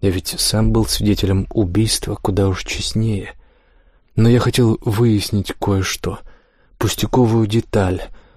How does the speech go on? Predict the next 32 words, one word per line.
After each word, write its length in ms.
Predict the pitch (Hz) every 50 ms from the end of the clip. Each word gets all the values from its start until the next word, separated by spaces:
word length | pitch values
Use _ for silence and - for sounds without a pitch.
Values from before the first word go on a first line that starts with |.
| _ _
у 100 | - 117
Бригитты 540 | 107 95 117 120 110 110 113 - - - 117
Мёльблинг, 800 | 107 110 107 107 101 95 92 92 95 98 95 92 90 - - - - - -
прежде 320 | - 107 110 104 87 95 95
чем 300 | - - 113 98 98 -
обращаться 800 | - - 98 92 101 101 - - - - 110 113 - - - 127
к 100 | - -
Хьюго 360 | - - 110 104 98 98 104
Гедиену. 680 | 95 95 98 98 92 92 98 92 90 90 95 98 - - - - - _ _ _ _ _ _ _ _ _ _ _ _ _ _ _ _ _ _ _ _ _ _ _ _ _ _ _
Мы 160 | - 110 110 104
с 140 | - -
ней 80 | 113 107
договорились 640 | 101 95 101 95 104 104 107 104 101 101 98 90
встретиться 640 | - - - - 113 107 104 - 110 98 - - 104 95
за 180 | 90 104 101
обедом 500 | 98 95 95 107 104 95 104 104 98 101 -
в 100 | - 101
Ашингере, 760 | 101 98 92 - - 101 98 95 92 92 95 92 98 101 - - - - - _ _ _ _ _ _
и 60 | -
не 100 | 107 110
только 320 | 110 - 117 104 - - -
потому, 400 | - - - 120 101 98 101 95
что 180 | - - -
мне 140 | 101 98 101
нравилось 480 | 101 101 101 95 92 92 95 87 - -
местное 400 | 98 95 - - - 101 98 95
пиво, 320 | - - 127 123 123 123
хотя 340 | 117 - 110 104 - 113 107
так 260 | - - 107 98 - 104
оно 180 | 101 101 98
и 40 | 98
было. 380 | 95 95 98 95 92 95 95